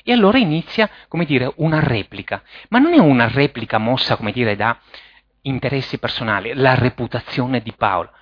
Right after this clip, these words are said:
"Eh, come vi permettete voi a parlare così di me?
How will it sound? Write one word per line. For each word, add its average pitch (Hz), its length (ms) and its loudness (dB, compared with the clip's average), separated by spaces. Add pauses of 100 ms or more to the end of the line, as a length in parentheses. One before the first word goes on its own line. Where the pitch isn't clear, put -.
"Eh, 117 200 -4
come 104 220 -6
vi 117 120 -2
permettete 139 500 -6
voi 92 140 -6
a 95 60 -6
parlare 98 360 -8
così 104 240 -6
di 107 120 -4
me? 95 220 -10